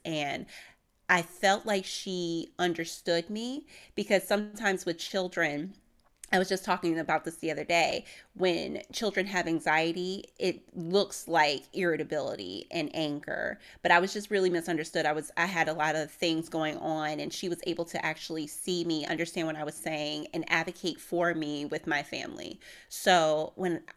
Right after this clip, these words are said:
after that experience, I was like, "I think I wanna be a therapist. Like, this is, this is great." And then I was like, "Oh, but I don't wanna be a doctor. I don't wanna go to school for that long. So,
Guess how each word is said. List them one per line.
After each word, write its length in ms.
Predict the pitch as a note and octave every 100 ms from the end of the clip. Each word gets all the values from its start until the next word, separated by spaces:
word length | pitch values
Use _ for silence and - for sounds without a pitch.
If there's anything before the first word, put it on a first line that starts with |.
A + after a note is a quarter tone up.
| _ _
after 460 | - F#3+ - F3 E3+ -
that 180 | F3+ G3
experience, 420 | F#3 - E3+ E3
I 60 | F3
was 100 | F3+
like, 120 | F3
"I 80 | G3+
think 240 | G#3+ C#4 F4
I 40 |
wanna 160 | E4+ B3+
be 120 | F#3+
a 60 |
therapist. 680 | E3 F#3 E4+ - E3+ D#3+ -
Like, 200 | - -
this 260 | B3 E4+ -
is, 320 | G3 F#3+ - _ _ _
this 180 | - G#4
is 120 | G4
great." 640 | - - - - - D#3 - - - _ _ _
And 160 | A#3 A3
then 440 | C4+ A4 F4+ D#4 -
I 100 | A#3+
was 160 | A#3+ C#4
like, 140 | C4+
"Oh, 200 | D#4 E4
but 120 | A3 G3+
I 60 |
don't 140 | C#4 D#4
wanna 120 | C4+
be 120 | A#3
a 40 |
doctor. 480 | E3+ F3+ A3 - D3+
I 60 | E3+
don't 80 | A3
wanna 140 | A3
go 100 | G3+
to 60 | E3
school 240 | - F#3
for 100 | -
that 180 | - -
long. 240 | - C#2
So, 360 | - D#3 D3+